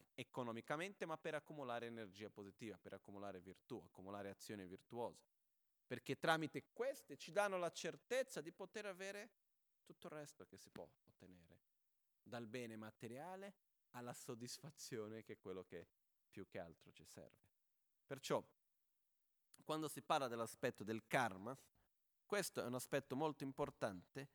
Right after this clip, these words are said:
che è quello proprio del ottenere soddisfazione.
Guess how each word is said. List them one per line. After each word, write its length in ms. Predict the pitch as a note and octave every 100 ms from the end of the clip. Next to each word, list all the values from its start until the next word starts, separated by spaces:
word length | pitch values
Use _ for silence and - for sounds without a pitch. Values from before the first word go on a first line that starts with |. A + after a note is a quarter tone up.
| _ _ _
che 220 | - C#3+ -
è 160 | C#3
quello 260 | - E3+ D#3
proprio 420 | - F3 - B2+
del 240 | B2 A#2 G#2 - - _ _ _ _ -
ottenere 720 | C3+ - C#3+ D#3+ F3+ F3+ E3+
soddisfazione. 1600 | - - D3+ C3+ A#2 B2 - - A2+ - - F2 E2 E2 F2 G2